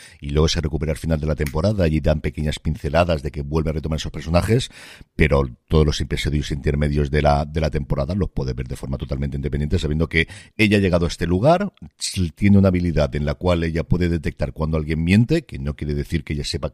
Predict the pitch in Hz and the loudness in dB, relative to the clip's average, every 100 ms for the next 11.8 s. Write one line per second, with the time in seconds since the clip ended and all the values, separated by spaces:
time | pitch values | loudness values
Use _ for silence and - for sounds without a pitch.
0 | - 80 67 73 71 135 - - 71 73 | -6 -6 -4 -4 -2 -2 -4 -6 -4 -2
1 | 80 95 78 87 - 110 - 82 80 71 | 0 2 0 -2 0 -2 0 -2 -2 -6
2 | 76 71 73 127 78 - _ - - - | -4 -2 2 4 2 -2 _ -20 -20 -20
3 | _ - - 73 71 78 78 - 76 76 | _ -6 2 2 2 -2 -4 -4 -4 -6
4 | 78 73 78 71 78 78 78 78 78 76 | -6 -2 -2 -2 -2 -2 -2 0 0 0
5 | 90 101 78 76 71 71 - - - - | 0 0 0 0 0 0 -2 -4 -14 -10
6 | - 67 69 - 71 71 71 69 67 69 | -8 -4 -4 -2 -4 -6 -6 -4 -4 0
7 | 120 85 95 90 98 98 87 82 92 90 | 2 2 0 0 0 0 2 4 4 2
8 | - - - 90 95 95 95 117 131 85 | -2 -20 -4 4 6 6 6 4 2 -2
9 | 95 92 90 98 92 95 98 107 127 156 | 0 -2 0 -2 0 0 2 2 2 0
10 | - - 87 76 69 67 73 71 85 85 | -4 -6 -2 0 0 -4 -8 -2 2 4
11 | 85 87 90 95 107 90 113 | 4 2 4 6 6 6 4